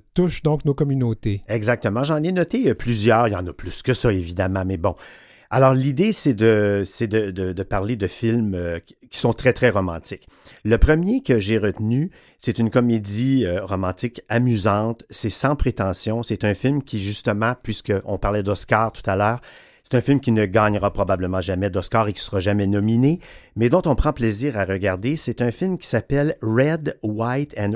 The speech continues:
Speaker 2: Royal Blue. En français, c'est traduit Bleu Royal, Blanc et Rouge.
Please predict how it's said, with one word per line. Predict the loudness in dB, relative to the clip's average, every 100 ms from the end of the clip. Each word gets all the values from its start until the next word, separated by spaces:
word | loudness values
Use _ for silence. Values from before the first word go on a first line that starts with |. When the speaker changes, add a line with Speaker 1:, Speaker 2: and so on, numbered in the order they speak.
| -4
Speaker 2:
Royal | -4 0 0 0 0 -2
Blue. | -2 0 2 0
En | -4
français, | -6 -4 -4 -2
c'est | -2 -4
traduit | -4 -6 -6 -8
Bleu | -4 0 0
Royal, | 0 -2 -2 -2
Blanc | -4 -4 -4
et | -4 -4
Rouge. | -4 -4 -6 -6